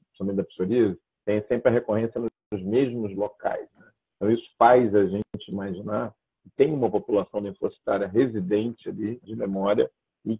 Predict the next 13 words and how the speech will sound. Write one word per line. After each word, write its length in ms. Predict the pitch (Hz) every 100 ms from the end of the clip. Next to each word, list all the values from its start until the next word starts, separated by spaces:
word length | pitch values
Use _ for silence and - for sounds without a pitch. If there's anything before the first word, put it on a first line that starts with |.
| _
que 340 | 120 123 143 - _ -
volta 800 | 107 120 127 151 170 - 180 180 -
e 100 | 143
volta 580 | 98 113 127 143 143
a 20 | 120
agredir 380 | 107 107 95
o 80 | 110
folículo, 640 | 107 101 98 117 117 127 - _ _ _
porque 240 | - 87 117
ela 320 | 117 131 131
já 180 | 110 131
tá 120 | 156
ali, 120 | 160